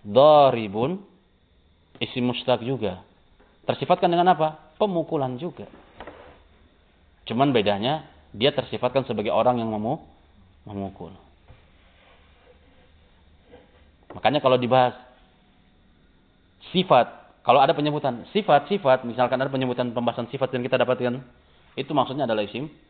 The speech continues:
mustaq. Ya.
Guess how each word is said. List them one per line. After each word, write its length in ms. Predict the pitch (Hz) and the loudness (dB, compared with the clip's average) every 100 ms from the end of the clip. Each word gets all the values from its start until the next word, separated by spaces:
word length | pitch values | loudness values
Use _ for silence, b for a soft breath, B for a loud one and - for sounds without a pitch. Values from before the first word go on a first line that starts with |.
| _ _ - | _ _ -12
mustaq. 480 | 131 - - 92 92 _ _ - - _ _ - - _ _ _ - _ _ _ _ _ _ _ _ _ _ _ _ _ _ _ _ _ _ _ _ _ _ _ _ _ _ _ _ _ _ _ _ _ _ - | -10 -10 -12 -14 -14 _ _ -20 -20 _ _ -20 -20 _ _ _ -20 _ _ _ _ _ _ _ _ _ _ _ _ _ _ _ _ _ _ _ _ _ _ _ _ _ _ _ _ _ _ _ _ _ _ -6
Ya. 160 | 104 98 | -2 -2